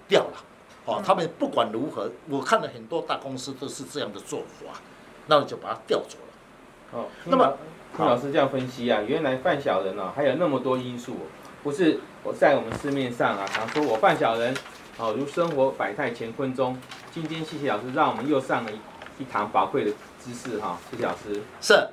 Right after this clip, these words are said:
Speaker 1: 那么各位听众，其实易经的五术包含了太多，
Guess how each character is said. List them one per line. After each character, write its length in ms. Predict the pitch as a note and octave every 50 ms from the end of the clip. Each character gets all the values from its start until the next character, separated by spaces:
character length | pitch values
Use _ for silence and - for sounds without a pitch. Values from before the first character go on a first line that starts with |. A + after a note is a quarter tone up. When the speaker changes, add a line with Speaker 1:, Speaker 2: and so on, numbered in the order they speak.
| - - - - - - - - -
Speaker 1:
那 120 | C4 C4
么 100 | A#3 A3+
各 220 | A3+ - D4+ D4+ -
位 160 | C4+ A#3+ G3+
听 200 | - G#3 G#3 G#3
众， 240 | G3 G3+ - - - - - - - - - - - -
其 220 | - - C4+ D4+ C#4
实 180 | - B3 C4
易 220 | C4 C4+ C4+ A#3+ -
经 160 | - A#3+ A#3
的 60 | G3+
五 280 | - - A#2+ A2+ A2+ A2
术 240 | - - F#3+ D3 - - - - - -
包 200 | - A#3+ B3 B3
含 300 | - - - D3 D#3 F#3
了 60 | E3
太 260 | - - - - E3+
多， 240 | B2+ B2 - - C#3